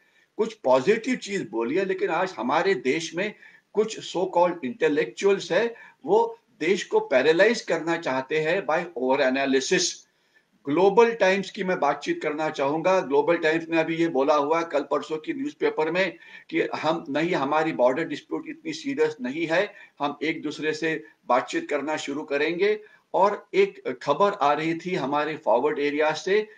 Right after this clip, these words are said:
कि चाइनीज सोल्जर्स ने, जब वो हमारे सोल्जर्स को मिलते हैं,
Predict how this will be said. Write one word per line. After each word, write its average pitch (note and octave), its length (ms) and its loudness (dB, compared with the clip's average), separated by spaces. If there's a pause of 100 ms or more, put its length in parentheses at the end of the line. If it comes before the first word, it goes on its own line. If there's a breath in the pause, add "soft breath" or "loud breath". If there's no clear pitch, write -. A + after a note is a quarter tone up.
(260 loud breath)
कि F3 100 -8
चाइनीज F3 580 -2
सोल्जर्स D3 540 -4
ने, F#3 200 -4 (320 soft breath)
जब E3+ 240 0
वो F3+ 100 0
हमारे D3+ 460 0
सोल्जर्स D#3+ 440 -2
को E3 180 -2
मिलते D3 460 0
हैं, G3 380 0